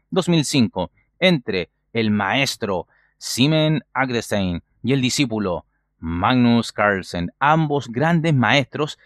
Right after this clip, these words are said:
y donde la partida pasada vimos cómo Magnus derrotó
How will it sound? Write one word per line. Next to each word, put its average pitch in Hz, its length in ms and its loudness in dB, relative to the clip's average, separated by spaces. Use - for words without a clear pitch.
y 127 80 -4
donde 135 200 2
la 131 120 2
partida 202 340 0
pasada 156 380 4
vimos 165 340 0
cómo 214 240 4
Magnus 151 460 2
derrotó 131 720 0